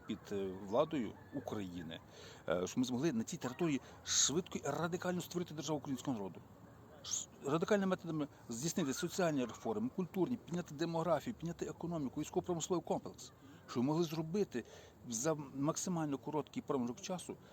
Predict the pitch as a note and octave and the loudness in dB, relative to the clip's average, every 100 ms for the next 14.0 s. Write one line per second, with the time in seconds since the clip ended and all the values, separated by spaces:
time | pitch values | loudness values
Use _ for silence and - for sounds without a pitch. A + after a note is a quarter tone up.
0 | - - D#3 B2+ C3+ - C3 E3+ F#3 G#2 | -14 -4 2 2 2 -2 -4 -2 -2 -2
1 | - G#2+ - A2+ A2+ - G#2+ G#2 F#2+ F#2 | -2 -2 -2 -2 -2 -2 -6 -4 -4 -4
2 | - - - D3+ D#3+ - A#2+ - - - | -8 -6 0 0 0 0 -2 -2 -8 -6
3 | C3 B2 F#2+ - - - - - - - | 0 0 0 -6 -14 -18 -20 -18 -18 -18
4 | - - - - - - A#2+ F3 E3+ - | -20 -20 -20 -20 -14 -8 -2 4 4 4
5 | C#3 C3+ C#3+ B2+ A#2+ C3+ A2 F#2+ G#2+ - | 2 4 4 4 4 2 0 -4 -6 -2
6 | G#2 - - - - - - - - - | -4 -4 -12 -16 -20 -20 -20 -20 -20 -20
7 | - - G2+ G2+ G#2+ G2 - - - G2+ | -18 0 4 4 4 2 -2 -6 -4 -2
8 | G#2 F#3+ F#3 - - G2+ - - - - | 2 2 2 -2 -2 -2 -4 -10 -8 -6
9 | - G#2 B2 A#2 F#2 F#2+ G#2+ E3 A#2 - | -2 0 2 0 0 2 4 2 -2 -8
10 | - - - - - - C3 A2+ - F#2+ | -16 -16 -14 -16 -14 0 4 4 2 -2
11 | G2+ E3+ C3 - C3+ D3 - D3 C#3+ A#2 | 0 2 2 2 0 0 -2 -4 -4 -6
12 | - C#3+ C3+ B2+ A#2 B2 B2+ - E3+ D#3 | 0 0 2 2 2 0 -4 0 2 2
13 | G2+ G#2 A2 - G#2 - G2+ - - - | 0 -2 -4 -4 -6 -6 -4 -6 -8 -10